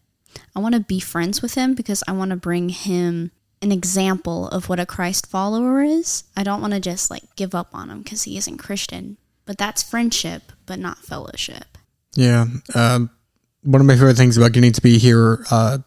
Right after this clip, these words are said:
Speaker 2: in kind of a background leadership sort of way at the amp station is getting to daily see the fellowship that goes on and, of course, to be a part of that fellowship. Uh,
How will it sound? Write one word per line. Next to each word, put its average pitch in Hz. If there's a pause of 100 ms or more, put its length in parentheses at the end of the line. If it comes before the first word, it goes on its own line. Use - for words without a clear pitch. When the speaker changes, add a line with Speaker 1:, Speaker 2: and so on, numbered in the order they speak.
(120)
Speaker 2:
in 117
kind 117
of 113
a 113
background 113
leadership 117
sort 117
of 117
way 113
at 113
the 117
amp 113
station 113
is 117
getting 120
to 113 (580)
daily 117
see 120
the 113
fellowship 117
that 117
goes 117
on 117
and, 117
of 113
course, 113
to -
be 113
a 110
part 113
of 110
that 110
fellowship. 113 (880)
Uh, 113